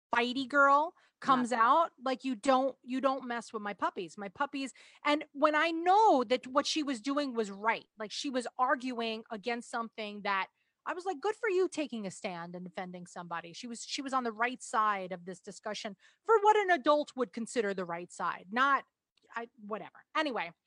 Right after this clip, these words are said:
Speaker 1: this kid's mother called me and was like, "Well, you know, my son," she said, "my son is really bothered by how your daughter always just interjects herself into all of his conversations."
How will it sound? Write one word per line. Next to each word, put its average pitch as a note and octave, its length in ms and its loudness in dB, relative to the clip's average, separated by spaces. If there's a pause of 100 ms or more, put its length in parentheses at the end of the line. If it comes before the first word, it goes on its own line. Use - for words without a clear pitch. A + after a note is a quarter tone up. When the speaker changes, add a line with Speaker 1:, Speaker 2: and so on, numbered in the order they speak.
(280)
Speaker 1:
this D#4 160 -2
kid's G4 260 2
mother F4 220 6
called D4 400 6
me B3 140 -2
and G#3+ 100 -4
was G3+ 160 -4
like, F#3+ 240 -4 (260)
"Well, B3+ 120 -2
you B3 100 -4
know, C4 160 0
my A#3+ 160 -2
son," A#3 600 -2
she - 160 -10
said, G#3 240 -8
"my G#3+ 140 -6
son D4+ 260 -4
is D#4 240 -4
really C4 520 -6
bothered G3+ 600 2 (760)
by C4+ 160 6
how C#4+ 220 4
your C#4+ 220 0
daughter B3 720 2 (320)
always C#4+ 480 4
just B3+ 280 -6 (160)
interjects D#4 600 -2
herself B3 460 0
into A#3+ 180 -6
all A3 220 0
of G#3+ 80 -6
his G3+ 120 -10
conversations." F3+ 920 -12